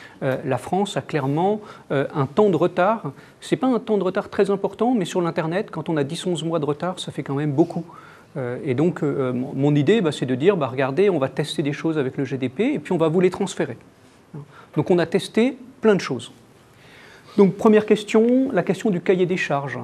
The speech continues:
Donc par exemple, un des documents que je partage, c'est un cahier des charges de préconception pour aider à cibler finalement qu'est-ce qu'on attend, quel public on vise.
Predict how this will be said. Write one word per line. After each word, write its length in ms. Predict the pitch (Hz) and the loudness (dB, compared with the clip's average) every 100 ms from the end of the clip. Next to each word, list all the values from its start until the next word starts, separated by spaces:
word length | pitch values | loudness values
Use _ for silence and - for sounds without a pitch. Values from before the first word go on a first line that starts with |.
| 139 | -6
Donc 160 | 139 | -6
par 140 | 147 151 | -2 -2
exemple, 320 | 151 202 196 | 0 -2 0
un 40 | |
des 100 | 160 | 0
documents 480 | 143 196 - 190 196 | 2 0 0 -2 -2
que 100 | 190 | -2
je 80 | 175 | -4
partage, 580 | 165 - - 190 226 190 | -4 -6 0 0 0 -4
c'est 160 | - 160 | -4 -4
un 80 | |
cahier 240 | 139 180 175 | 0 0 2
des 100 | 175 | 0
charges 260 | 190 202 | 2 0
de 80 | 175 | 0
préconception 800 | 160 - 196 190 - 175 - 139 131 - - | -2 0 0 0 -2 -2 -4 -8 -8 -12 -4
pour 160 | 143 | 0
aider 200 | 143 202 | 2 2
à 80 | 170 | 0
cibler 460 | - 196 156 180 208 | -2 -4 0 2 0
finalement 520 | 180 156 160 185 214 - - - | 0 0 2 2 0 -4 -18 -8
qu'est-ce 160 | - - | -4 -2
qu'on 160 | 180 | 0
attend, 360 | 160 147 170 185 | 0 -2 -2 -2
quel 160 | - 156 | -2 -4
public 380 | - 147 165 165 | -2 -2 -2 0
on 80 | |
vise. 380 | 147 170 226 220 | 0 -2 -4 -8